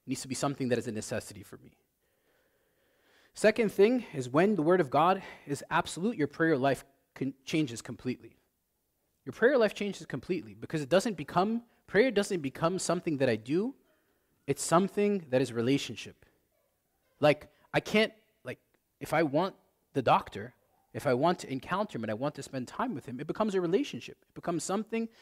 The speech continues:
that cha-, changes me and transforms me and pushes me. My prayer life changes.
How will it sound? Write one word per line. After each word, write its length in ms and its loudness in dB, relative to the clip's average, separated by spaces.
that 180 2
cha-, 320 0
changes 500 -2
me 140 -2
and 100 -6
transforms 520 -4
me 80 2
and 120 -4
pushes 400 -4
me. 160 -16
My 120 6
prayer 360 6
life 220 4
changes. 760 -4